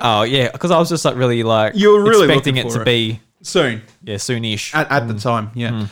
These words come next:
Speaker 2: But I was, I was like, "Yeah, you know what? Um, like, I like Animal Crossing, but I, I can wait on it." But now, as, as it is getting closer, I'm getting more and more excited about it.
Speaker 1: Mm, I am too, yeah.
Speaker 2: Yeah, so I, I can't wait for next week. Even Barry's picking it up.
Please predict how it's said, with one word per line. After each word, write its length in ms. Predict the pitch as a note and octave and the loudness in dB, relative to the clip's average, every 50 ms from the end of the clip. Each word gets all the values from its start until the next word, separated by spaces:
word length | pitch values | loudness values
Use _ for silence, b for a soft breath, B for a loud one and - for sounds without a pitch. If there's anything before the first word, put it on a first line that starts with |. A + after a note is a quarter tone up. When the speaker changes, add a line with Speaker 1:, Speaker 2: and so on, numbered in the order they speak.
| B B | B B
Speaker 2:
But 140 | - D3+ D3 B2 | 0 0 2 2
I 140 | D3+ D#3+ | 2 2
was, 220 | D#3 D3+ C#3+ - - - | 2 2 0 -2 -2 0
I 140 | D#3+ D#3+ E3 | 0 2 2
was 200 | D#3 D3 B2+ - | 2 0 -2 -2
like, 420 | D3 C#3 C3+ C3 C3 - - - - _ _ _ _ _ _ _ _ _ - | 0 2 2 2 0 -4 -12 -20 -20 _ _ _ _ _ _ _ _ _ -8
"Yeah, 240 | G3+ A3 G#3+ G#3+ G#3 | -4 0 0 2 0
you 120 | G#3 G#3+ G#3 | 0 0 0
know 140 | G#3 G3+ | 0 0
what? 340 | F#3+ F#3+ F#3+ G3 F#3+ F#3+ E3 F3 | 2 2 0 0 0 -4 -6 -4
Um, 280 | E3+ E3 D#3+ D#3+ D3 | -2 -2 -2 -4 -4
like, 200 | D#3 D#3 D3+ - | -4 -4 -2 0
I 40 | D#3+ | 0
like 240 | D#3+ D#3+ D#3+ D#3+ D#3 | 2 2 2 2 0
Animal 280 | C#3+ C#3 C3 C3 B2+ | -2 -2 -2 -4 -6
Crossing, 460 | B2 - C3+ A#2+ - - A#2+ C#3 D#3+ C#3+ | -4 -4 -4 -4 -4 -6 -8 -8 -8 -6
but 200 | B2 A#2 A#2+ - | -4 -4 -4 -2
I, 280 | F2+ A#2 B2+ - C3 C#3+ | -4 -4 -4 -2 -2 -2
I 20 | |
can 200 | C#3 C#3 C3+ A2+ | -2 -2 -6 -2
wait 220 | A#2 A2+ A2+ A2+ | -2 -2 -2 -4
on 140 | A2+ A2+ A2+ | -6 -8 -8
it." 160 | A#2 A#2+ A#2+ | -8 -8 -6
But 100 | - C3+ | -6 -4
now, 200 | D3 D#3 F3 F#3 F3+ | -2 0 0 0 0
as, 340 | D3 C#3+ C#3 - - _ - | 0 -2 -2 -4 -10 _ -6
as 220 | - B2+ D3 C#3+ C#3+ | -4 -2 -2 -2 -2
it 100 | C3+ B2+ | -2 -2
is 160 | B2+ B2 B2 | -2 -4 -2
getting 260 | - C#3 A#2 A#2 A2+ | -4 -4 -4 -4 -6
closer, 480 | A2+ - B2 A#2+ B2 A#2 - A#2 A2+ F#2+ | -6 -4 -2 -2 -2 -2 -4 -6 -8 -4
I'm 160 | - A#2 A#2 | -4 -4 -4
getting 220 | A#2 B2 A#2 A2+ A2+ | -2 -2 -2 -2 -2
more 180 | A2+ A2+ A2 | -4 -4 -6
and 80 | A2 A2 | -6 -6
more 180 | A#2 A2 A2 A2 | -8 -8 -10 -10
excited 380 | - - - G#2+ G#2+ G#2 G#2 | -12 -10 -10 -10 -10 -10 -12
about 240 | - - - - - | -14 -14 -14 -16 -12
it. 40 | - | -6
Speaker 1:
Mm, 260 | D#3 D#3+ C#3 A#2 - | -4 -4 -2 -2 -2
I 120 | - C3+ C3 | -2 -2 -2
am 100 | A#2+ A#2+ | -2 -4
too, 220 | - A#2+ A2 G#2+ - | -6 -8 -8 -8 -10
yeah. 220 | - A#2 A2 G#2 - - | -10 -10 -10 -10 -10 -8
Speaker 2:
Yeah, 260 | B2 A2+ A2 A2+ A2 G#2+ A#2 | -8 -8 -8 -8 -12 -14 -14
so 180 | - - B2+ A2+ | -8 -6 -4 -4
I, 420 | A2+ A#2+ B2 - C3 B2+ B2 B2 | -4 -6 -6 -4 -2 0 0 0
I 40 | B2+ | -2
can't 280 | B2+ - D#3+ D#3 B2+ A#2+ | 0 0 0 0 0 -2
wait 160 | A#2+ A#2 - | -4 -4 -6
for 80 | - | -10
next 220 | A#2 A2+ A#2 - - | -12 -12 -10 -8 -6
week. 220 | B2 A#2 A#2+ - - | -6 -6 -6 -4 -2
Even 180 | D#3+ E3+ F#3 D#3 | -2 -2 -2 -2
Barry's 340 | C3+ C3+ C#3 C#3 C#3 B2+ - | -2 0 0 0 -2 -4 -8
picking 260 | - - - - - | -16 -20 -18 -18 -20
it 100 | - - | -20 -20
up. 120 | - _ | -20 _